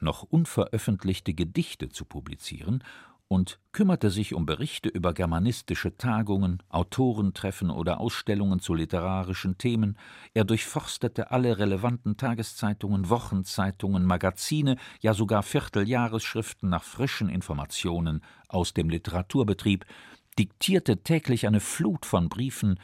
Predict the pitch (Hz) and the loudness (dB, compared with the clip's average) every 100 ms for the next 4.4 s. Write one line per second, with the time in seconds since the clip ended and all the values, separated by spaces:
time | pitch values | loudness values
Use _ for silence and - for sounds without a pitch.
0 | - _ - 127 120 127 156 165 - - | -10 _ 4 4 6 4 6 4 2 0
1 | 127 120 - 110 - 87 92 - 82 - | 0 -2 -2 -4 -2 0 -2 0 -6 -2
2 | 117 120 113 95 - 80 90 101 92 95 | 0 0 0 -2 0 0 2 2 4 4
3 | 87 - - - - 147 - 117 104 - | 2 -2 -20 -20 0 2 4 2 2 4
4 | 92 90 90 | 4 4 4